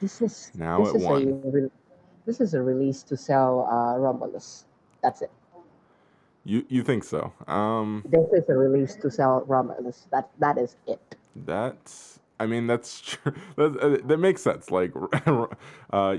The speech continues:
Speaker 2: yes, Romulus has been confirmed for Rising Rampage for the T C G. That is the, uh, Dragoonity link.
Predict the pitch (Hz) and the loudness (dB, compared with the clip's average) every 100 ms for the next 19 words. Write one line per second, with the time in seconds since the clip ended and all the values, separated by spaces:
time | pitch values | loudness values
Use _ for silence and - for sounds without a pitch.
0 | - 101 104 101 - 101 101 107 104 101 | -4 0 2 2 0 0 0 0 -2 -2
1 | - 110 - 98 95 104 95 98 92 98 | -4 -10 -4 -2 -2 -2 -4 -4 -4 -4
2 | 92 92 90 - 90 90 87 87 85 87 | -2 -4 -8 -6 -2 0 0 0 -2 -6
3 | 87 87 80 - 73 - 123 123 127 110 | -6 -6 -8 -8 -10 -6 -6 -2 -4 -4
4 | 113 92 85 87 87 80 - 85 85 62 | -4 -4 -2 0 -2 -4 -6 -4 -4 -4
5 | 67 - 80 85 92 104 101 101 92 101 | -6 -4 -6 -4 -4 -4 -4 -4 -4 -6
6 | 104 | -8